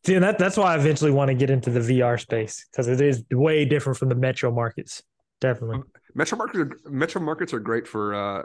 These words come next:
Speaker 2: for, for arbitrage. W-, where do you, uh, remind me where, where your arbitrage, where are your units?
Speaker 1: We arbitrage in the D F W area, and then
Speaker 2: Okay.
Speaker 1: I buy in a smaller rural area.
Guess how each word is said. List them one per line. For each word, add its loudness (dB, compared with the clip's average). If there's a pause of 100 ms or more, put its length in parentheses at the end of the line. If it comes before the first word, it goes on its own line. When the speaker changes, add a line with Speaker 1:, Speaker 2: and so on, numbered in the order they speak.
Speaker 2:
for, -8 (100)
for -10
arbitrage. -8 (340)
W-, -4
where 2
do 0
you, -10
uh, -4
remind -2
me -2
where, -4
where -6
your -6
arbitrage, -10
where -4
are -2
your -4
units? -12 (380)
Speaker 1:
We 6
arbitrage 4
in 2
the 4
D 4
F 2
W 4
area, 2 (260)
and 0
then 4
Speaker 2:
Okay. -10 (240)
Speaker 1:
I -2
buy 2
in 0
a 0
smaller 2
rural 4
area. 2